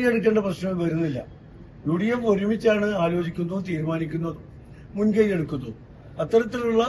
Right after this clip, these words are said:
കാര്യങ്ങളാണ്, ഏഹ്, മറ്റ്, ഏഹ്, യു ഡി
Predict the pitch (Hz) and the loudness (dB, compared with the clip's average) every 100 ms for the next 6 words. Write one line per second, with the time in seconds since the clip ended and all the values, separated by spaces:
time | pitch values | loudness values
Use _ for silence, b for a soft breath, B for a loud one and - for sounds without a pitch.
0 | 269 208 196 196 190 180 180 208 - - | 2 4 4 2 0 0 0 -2 -8 -16
1 | B B - 202 202 190 185 180 - 226 | B B -4 -2 0 0 -2 -2 0 -2
2 | 208 - - - - - - - - - | -2 -10 -20 -20 -20 -20 -20 -20 -16 -8
3 | 190 160 190 196 190 | -6 -6 -6 -4 -2